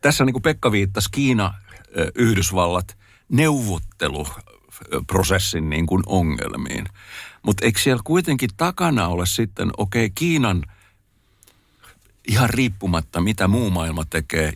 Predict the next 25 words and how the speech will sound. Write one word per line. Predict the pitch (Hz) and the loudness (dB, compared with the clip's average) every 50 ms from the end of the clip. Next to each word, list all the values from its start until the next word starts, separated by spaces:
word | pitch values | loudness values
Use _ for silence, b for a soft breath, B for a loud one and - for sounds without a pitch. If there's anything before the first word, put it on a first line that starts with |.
| - | -4
ja | - 80 - | -6 -4 0
kenen | 107 101 101 95 | 2 2 2 2
kanssa | 95 - 78 - - - | 0 -2 -2 -4 -6 -6
Kiina | 95 107 101 90 80 80 | -4 -2 0 0 2 2
neuvottelee, | 85 85 82 80 - - - - - - - - - - - B B B B | 2 2 2 0 -2 -4 -8 -12 -12 -12 -10 -10 -10 -10 -10 B B B B
niin | - | 0
siellä | - - 139 139 147 | 2 2 4 4 2
on | 147 117 | 2 0
sitä | 98 95 - 73 | -2 -2 -2 -2
osaamista, | 73 92 98 95 123 110 107 104 101 - - - 92 | 0 0 0 0 0 0 -2 -2 -2 -4 -4 -2 0
johon | 98 101 90 90 87 87 82 | 2 2 2 2 0 -2 -2
Jouni | - 98 90 90 87 85 | -2 -2 0 0 0 0
viittasi, | 87 90 85 85 - - 85 - - B B B B B B | 0 0 -2 -2 -2 -4 -4 -4 -4 B B B B B B
mut | 107 101 98 | -2 0 0
myös | 131 165 196 180 135 - - - - B B B B | 2 2 2 2 2 2 0 -2 -6 B B B B
siellä | B - 143 139 135 123 117 | B 0 0 2 2 2 2
on | 113 110 | 0 0
sisäsyntyinen | - - - 175 196 202 - 170 127 107 98 113 95 90 85 80 - 92 85 87 87 85 85 - - | -2 -2 -2 -2 -4 -2 -2 -2 -2 0 0 0 2 2 0 0 -2 -2 -2 0 0 0 -2 -2 -2
erittäin | - 147 160 156 147 127 107 - - - - 78 76 78 76 | 0 0 2 2 2 0 -2 -6 -8 -4 -2 0 0 0 0
suuri | - 110 101 92 92 87 - 80 76 - | 0 -2 -2 0 -2 -2 -2 -4 -4 -2
paine, | - 95 92 90 82 78 76 80 76 - - B B B B B | 2 2 2 2 2 0 -2 -4 -6 -8 -10 B B B B B
koska | B 90 90 - 92 | B -2 0 0 0
Kiis-, | - - - 160 175 160 - - | -2 2 2 2 2 2 0 -4
Kiinan | - - 180 208 190 127 110 107 95 92 | -2 -2 0 2 2 2 2 0 0 0
väestö | 120 160 170 160 120 85 78 76 - - - - - | 0 0 0 0 -2 -4 -2 -4 -4 -6 -8 -10 -12